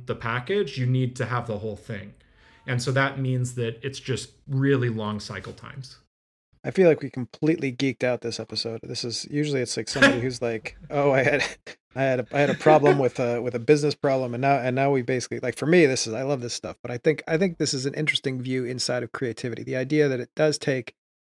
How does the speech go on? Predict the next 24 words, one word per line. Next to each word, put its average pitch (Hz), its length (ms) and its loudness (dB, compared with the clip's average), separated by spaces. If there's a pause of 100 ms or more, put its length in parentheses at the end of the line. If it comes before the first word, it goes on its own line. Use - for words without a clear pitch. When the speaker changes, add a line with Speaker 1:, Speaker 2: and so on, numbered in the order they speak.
(320)
Speaker 2:
that 127 200 -2
for 147 140 -2
longer 143 360 2
form 123 540 -4 (100)
pieces 123 680 -2 (100)
of 135 120 -2
almost 170 320 2
anything, 120 400 -2
art, 127 280 -6 (160)
uh, 120 460 -8
writing, 131 640 -4 (100)
even, 139 300 -4
like, 120 260 -8
I - 80 -6
don't 117 120 -10
know, 113 160 -14 (280)
school - 280 0
projects 127 560 -2
or, - 180 -10
or 127 220 -8
work 147 200 -2
projects, 131 520 0
Speaker 1:
Mm-hmm. - 540 -20
Speaker 2:
that 135 220 2